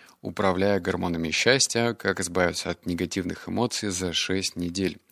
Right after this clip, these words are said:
В этом выпуске тебя ждёт семь выводов. Хорошо так, неплохо для науч-поп-литературы. Ну и меня, в частности, <laughs> потому что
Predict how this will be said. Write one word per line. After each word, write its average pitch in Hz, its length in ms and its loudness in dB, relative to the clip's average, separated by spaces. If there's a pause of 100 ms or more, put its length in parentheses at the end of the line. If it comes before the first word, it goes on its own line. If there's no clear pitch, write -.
(480)
В 101 140 -2
этом 135 220 2
выпуске 131 420 0
тебя 104 260 0
ждёт 98 480 -2 (180)
семь 107 300 -2
выводов. 135 500 -4 (920)
Хорошо 87 400 -4
так, - 220 -10
неплохо 98 560 -4
для 92 560 -2 (140)
науч-поп-литературы. 92 1400 -4 (160)
Ну 113 80 0
и 107 80 4
меня, 92 300 2
в - 80 -14
частности, - 500 -8
<laughs> - 20 -14
потому 95 300 -2
что 92 300 -6